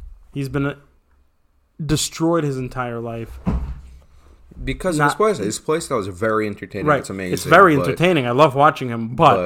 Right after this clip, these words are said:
Speaker 2: but it's
Speaker 1: he's
Speaker 2: just
Speaker 1: prone to injury.
Speaker 2: he's very prone to injury because of the play style.
Speaker 1: The
Speaker 2: Um,
Speaker 1: Jets in that, in the, in that division, the Dolphins, which we'll get to in our preview, but I'm very excited for Thursday Night Football.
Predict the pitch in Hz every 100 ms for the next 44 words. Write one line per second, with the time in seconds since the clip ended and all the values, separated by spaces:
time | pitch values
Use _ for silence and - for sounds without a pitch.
0 | 92 - - - 107 - - - 151 139
1 | 127 127 117 - 90 90 95 90 82 -
2 | 85 82 82 82 78 80 - 82 80 -
3 | 76 76 - 78 76 73 _ _ _ -
4 | 139 - 175 202 - - - - 170 190
5 | 185 - 160 160 160 165 156 170 175 165
6 | 160 156 131 135 156 151 185 180 175 -
7 | _ _ 143 - - - 143 139 147 143
8 | 156 139 131 143 131 139 123 117 107 120
9 | 113 104 120 107 - 113 110 101 107 104
10 | - 117 147 156